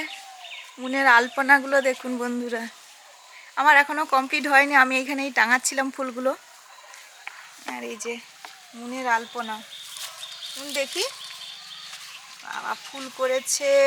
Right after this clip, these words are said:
ওই তো জাঁতি করেছে না কি এগুলো, ত্রিভুজ করেছে, মই টই অনেক কিছু করেছে। এগুলো কিন্তু বন্ধুরা আঁকতে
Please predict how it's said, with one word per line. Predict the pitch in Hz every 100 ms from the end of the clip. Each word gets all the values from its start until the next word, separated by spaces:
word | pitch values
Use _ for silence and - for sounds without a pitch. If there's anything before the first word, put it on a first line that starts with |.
| 269 269 - - - - -
ওই | 339 349
তো | 320
জাঁতি | 262 254 - 302 294
করেছে | 294 302 339 320
না | 320 -
কি | 330 330 311
এগুলো, | 285 311 339 349 302 262 -
ত্রিভুজ | 285 262 302 302 311
করেছে, | 302 294 302 285
মই | 285 302 -
টই | 320 302
অনেক | 285 294
কিছু | 311 311
করেছে। | 285 277 277 277
এগুলো | 294 330 339
কিন্তু | 349 311
বন্ধুরা | 330 349 349 294
আঁকতে | 294 -